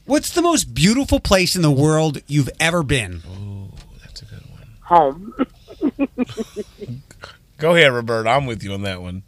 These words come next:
Speaker 3: Uh-huh. I like home.
Speaker 1: Not, like, look, that's my answer too, but nothing <laughs> like one of the metro parks or wh-, uh, where do people go down in, uh,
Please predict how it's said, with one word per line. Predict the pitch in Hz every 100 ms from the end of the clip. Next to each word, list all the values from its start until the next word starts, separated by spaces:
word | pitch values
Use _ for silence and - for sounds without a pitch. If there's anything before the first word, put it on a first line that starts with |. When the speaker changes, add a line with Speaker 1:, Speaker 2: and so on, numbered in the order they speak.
| _ _ _ _ _ _ -
Speaker 3:
Uh-huh. | - 427 - 185 185 185 180 180
I | 160 170
like | 151 156
home. | 170 139 117 -
Speaker 1:
Not, | 170 226 277 -
like, | 269 269
look, | 277 185
that's | - 285 285
my | 180 208 185
answer | 147 127 139
too, | 131 196 160 123 101
but | 165 131 - - - - _ -
nothing | 262 - 285 269 247 247 - _
<laughs> |
like | 185 180 165 147 - - - _ _ _ _ _ -
one | 104
of | 131
the | 165
metro | 262 269 - 151
parks | 117 117 92 76 - - - -
or | 123 123 123 123 123 117 - 175
wh-, | 175 165
uh, | 147 131 - - - 208 185
where | 220
do |
people | - 226 226
go | 214 214 208
down | 202 202 202
in, | 196 190
uh, | 185 180